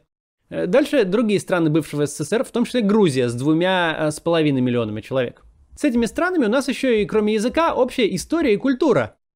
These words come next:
Мы смотрели одинаковые с ними фильмы, читали одни и те же книги. Людям легко понять друг друга. Это наши ближайшие естественные друзья и союзники,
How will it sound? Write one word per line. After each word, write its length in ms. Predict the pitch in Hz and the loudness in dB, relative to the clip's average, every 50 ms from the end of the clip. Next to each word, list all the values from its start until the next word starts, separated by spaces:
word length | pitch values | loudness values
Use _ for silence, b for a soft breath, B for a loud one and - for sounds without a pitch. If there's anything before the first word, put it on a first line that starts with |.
| _ - | _ -4
Мы 80 | 247 | -4
смотрели 400 | 277 - 233 202 160 254 302 277 | -2 -2 -2 -4 -2 0 2 2
одинаковые 460 | 214 160 165 196 240 240 - 180 160 - | 2 0 0 -2 -2 -4 -2 -4 -4 -2
с 80 | - | -2
ними 180 | 143 127 123 120 | -4 -2 -4 -4
фильмы, 460 | 117 - 196 220 220 208 175 139 135 | -4 -2 -2 -2 0 0 -2 -2 -4
читали 320 | - - 139 - 262 277 | -6 -6 -2 0 2 2
одни 220 | 202 143 135 151 165 | 2 0 0 -2 -4
и 40 | 151 | -2
те 100 | 147 135 | -4 -4
же 120 | 104 113 | -6 -6
книги. 500 | - - 127 156 196 196 160 143 117 b b b b b b b b - | -6 -2 -2 0 0 0 0 -2 -2 b b b b b b b b -12
Людям 340 | - - 226 302 302 240 | -4 0 0 2 2 2
легко 260 | 190 170 151 - 269 - | 0 0 0 -2 -2 0
понять 280 | - 185 196 208 180 | 0 0 -2 -2 -2
друг 180 | 160 180 170 156 | -2 -2 -2 0
друга. 380 | 180 185 165 135 120 98 - _ _ - _ _ _ - - | 2 2 2 2 0 -4 -4 _ _ -20 _ _ _ -16 -10
Это 140 | 269 311 370 | -6 -2 -2
наши 180 | 349 254 - 185 | -2 -2 -2 -2
ближайшие 600 | 143 151 170 156 139 208 285 311 - - 160 143 | -2 -2 -2 0 0 0 0 0 0 0 0 0
естественные 580 | 151 - - - 247 - - - 185 156 135 | 0 -4 -4 -6 -6 -6 -4 -4 -2 -2 0
друзья 320 | 120 127 131 123 127 170 202 | 0 0 -2 0 0 0 0
и 40 | - | 0
союзники, 560 | - 160 160 156 131 113 120 104 - - | 0 2 2 2 2 0 -2 -6 -8 -12